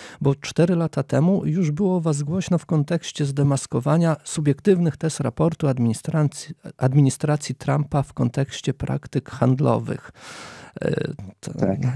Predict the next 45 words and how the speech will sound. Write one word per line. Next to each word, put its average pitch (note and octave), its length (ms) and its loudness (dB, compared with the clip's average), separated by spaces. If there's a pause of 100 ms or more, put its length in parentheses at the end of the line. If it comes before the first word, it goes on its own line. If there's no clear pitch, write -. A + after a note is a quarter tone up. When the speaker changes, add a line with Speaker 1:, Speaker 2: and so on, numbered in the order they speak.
(120)
Speaker 1:
<laughs> - 260 -2
tak, B2+ 260 2
y, - 300 0
to, D3 200 4
to D#3+ 180 4
robi E3 220 6
wrażenie. C#3+ 600 4
<laughs> - 240 -18 (1120)
Speaker 2:
Tak, C#3+ 200 -4
tak. - 180 -6
No C#3 80 0
akurat C#3+ 320 -2
tamten B2 460 2
temat, B2 440 -2
y, A2 340 2 (100)
był A2+ 140 2
związany A2 440 0
z, G#2 60 -6
właśnie G#2+ 260 0
z G#2 40 -2
jednym A2 220 2
z - 60 -6
projektów, C3 400 0
który G2+ 220 -2
realizowaliśmy F#2+ 600 0
kilka - 260 -2
lat F#2 180 -2
temu, F2+ 500 -2
e, G2 300 -2
akurat - 320 -4
z - 40 -8
takim, - 400 -2 (480)
z G2 140 0
uniwersytetem G2 580 0
szwajcarskim, F#2+ 640 -4
z, - 60 -10
dla F#2+ 260 -2
którego G2 280 -2
tworzyliśmy G2 540 0
właśnie G2+ 280 0
narzędzia G2+ 480 0
do F#2+ 180 0
analizy F#2+ 400 2
danych G2 280 -2
finansowych, G2+ 600 -2